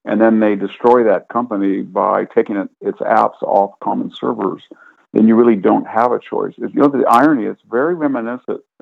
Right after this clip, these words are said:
when I grew up in the nineteen sixties in the pre-civil rights movement, when people tried to institute civil rights, there were people in the South who had restaurants or lunch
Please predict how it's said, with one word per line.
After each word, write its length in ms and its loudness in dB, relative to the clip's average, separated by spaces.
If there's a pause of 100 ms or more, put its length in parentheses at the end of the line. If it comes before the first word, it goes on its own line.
when 260 -6
I 140 0
grew 280 2
up 140 0
in 60 -8
the 60 -8
nineteen 500 -6 (100)
sixties 520 -4 (580)
in 180 2
the 60 2
pre-civil 720 0
rights 320 2
movement, 440 -8 (340)
when 260 0
people 360 -4
tried 380 2
to 240 -4 (420)
institute 600 -2
civil 260 -2
rights, 320 0 (100)
there 140 -2
were 140 -4
people 420 -2
in 80 -2
the 120 -6 (120)
South 380 4 (560)
who 160 -4
had 300 2
restaurants 640 -4
or 80 -6
lunch 300 -6